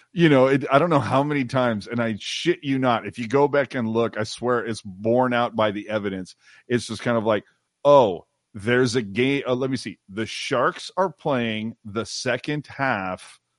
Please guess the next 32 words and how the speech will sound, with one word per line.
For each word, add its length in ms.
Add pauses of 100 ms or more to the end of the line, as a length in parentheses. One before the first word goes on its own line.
(260)
or, 160
you 240
know, 100
the 80
second 440
game 300
of 140
a 60
doubleheader 720
on 180
N 220
B 180
C. 360 (360)
Okay, 520 (280)
that 260
almost, 760 (320)
uh, 240
like, 240
I 120
want 280
to 100
bet 440 (100)
in 160
Vegas 420
right 220
now 260
the 120
early 260
game 400
goes 200
to 60
overtime 460